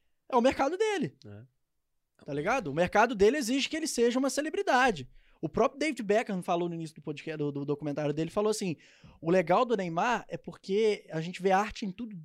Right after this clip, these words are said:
Speaker 1: tudo nele.
Speaker 2: É.
Speaker 1: O cabelo dele, as tatuagens, o jeito que ele joga bola. Ele é um artista,
Speaker 2: É.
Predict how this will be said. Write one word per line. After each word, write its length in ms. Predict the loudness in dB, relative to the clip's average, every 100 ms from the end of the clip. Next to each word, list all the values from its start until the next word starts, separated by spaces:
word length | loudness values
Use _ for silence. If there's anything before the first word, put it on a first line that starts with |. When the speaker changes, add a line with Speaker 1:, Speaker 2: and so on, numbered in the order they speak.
| -14
Speaker 1:
tudo 200 | -8 -4
nele. 240 | -4 -4
Speaker 2:
É. 80 | -8
Speaker 1:
O 60 | -8
cabelo 480 | -4 -4 -2 -2 -2
dele, 260 | -2 -4
as 120 | -4 -6
tatuagens, 720 | -8 -4 -2 -2 -4 -8 -14 -20 _ -6
o 80 | -2
jeito 180 | -2 -2
que 80 |
ele 60 | -6
joga 200 | -4 -4
bola. 480 | -4 -2 -2 -2 -8 _ _
Ele 120 | -4 -4
é 40 |
um 40 |
artista, 460 | -4 -4 -8 -8 -12
Speaker 2:
É. 240 | -20 -18